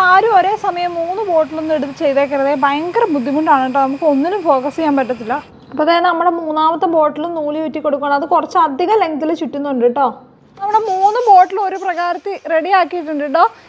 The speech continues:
ഇങ്ങനെയൊന്നും ആരും ബോട്ടിലായിട്ട് ചെയ്യാൻ ഇരുന്നേക്കരുതേ. മൂന്നെണ്ണം മറ്റും ഒരുമിച്ച് ചെയ്ത് കഴിഞ്ഞാൽ നമ്മുടെ തല മത്താവുന്ന പരിപാടിയാണ് കേട്ടോ. ഒരെണ്ണം ആസ്വദിച്ച് ദിവസങ്ങൾ എടുത്ത് ചെയ്യുക, അതാണ് ഏറ്റവും better. അപ്പോൾ ഞാൻ മൂന്നാമത് ചെയ്ത ഇത് ഈ സെൻറ്ററിൽ ഇരിക്കുന്നതാണ്.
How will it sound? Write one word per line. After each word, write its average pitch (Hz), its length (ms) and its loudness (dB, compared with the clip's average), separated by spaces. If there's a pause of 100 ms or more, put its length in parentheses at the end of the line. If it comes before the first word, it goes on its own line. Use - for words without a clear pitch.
(180)
ഇങ്ങനെയൊന്നും 427 460 2
ആരും 381 240 4
ബോട്ടിലായിട്ട് 370 460 4
ചെയ്യാൻ 381 340 -2
ഇരുന്നേക്കരുതേ. 349 560 0 (160)
മൂന്നെണ്ണം 392 540 2
മറ്റും 392 220 0
ഒരുമിച്ച് 339 300 -2
ചെയ്ത് 370 160 -2
കഴിഞ്ഞാൽ 349 200 -2
നമ്മുടെ 349 160 0 (100)
തല 330 140 4 (160)
മത്താവുന്ന 359 560 2
പരിപാടിയാണ് 302 480 0
കേട്ടോ. 247 180 -2 (420)
ഒരെണ്ണം 453 340 4 (120)
ആസ്വദിച്ച് 392 440 0 (140)
ദിവസങ്ങൾ 392 560 -4
എടുത്ത് 349 300 -2
ചെയ്യുക, 320 260 -2
അതാണ് 339 200 -2 (100)
ഏറ്റവും 359 380 0
better. 285 240 0 (380)
അപ്പോൾ 370 200 -2
ഞാൻ 415 100 4 (100)
മൂന്നാമത് 415 560 4
ചെയ്ത 392 180 0 (140)
ഇത് 381 100 -4 (100)
ഈ - 20 -2 (100)
സെൻറ്ററിൽ 403 400 0
ഇരിക്കുന്നതാണ്. 359 520 0